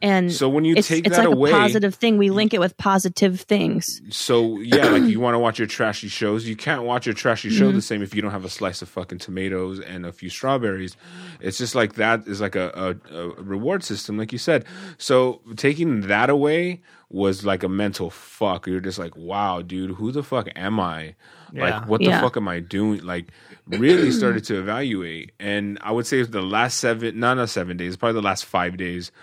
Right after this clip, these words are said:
Speaker 2: I really started ramping up my walking. I think that's the reason why, Cheech, you, I, I noticed that my face was getting skinnier. It,
Speaker 3: Uh-huh.
Speaker 2: <laughs> relatively to my normal craziness. Um,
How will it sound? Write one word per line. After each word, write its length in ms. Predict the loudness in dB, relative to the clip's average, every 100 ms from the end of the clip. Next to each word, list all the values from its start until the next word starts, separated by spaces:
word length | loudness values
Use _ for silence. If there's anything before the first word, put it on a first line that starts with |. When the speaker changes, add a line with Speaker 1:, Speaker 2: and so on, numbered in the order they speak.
| -20 -20 _ -6
Speaker 2:
I 80 | -2
really 260 | 2 0
started 460 | 2 0 0 -4 -12 -6
ramping 400 | -2 -2 -2 -4
up 80 | -4
my 140 | -6
walking. 420 | 0 2 2 0
I 80 | -4
think 200 | -2 -2
that's 160 | -2 -2
the 80 |
reason 280 | -4 -2 -2
why, 220 | 0 -2
Cheech, 420 | -2 -6 -8 -8 -10
you, 300 | -8 -8 -10 -20 -20 -20 _ -10
I, 180 | -8 -6
I 80 | -6
noticed 460 | 0 0 0 -2
that 120 | -6 -6
my 160 | -8
face 440 | -10 -14 -6 -6 -4
was 140 | -6
getting 180 | -4 -4
skinnier. 640 | -6 -8 -6 -4 -6 -6 -10 _ -20 _ _ _ _ -2
It, 140 | -2
Speaker 3:
Uh-huh. 360 | 0 -2 -2 -4
Speaker 2:
<laughs> 40 | 0
relatively 640 | 2 2 2 0 0 -2
to 140 | -2 -4
my 260 | -2 -2
normal 760 | -4 -4 -4 -4 -4 -4 -6 -10
craziness. 640 | -8 -6 -6 -8 -8 -8 -8
Um, 300 | -4 -4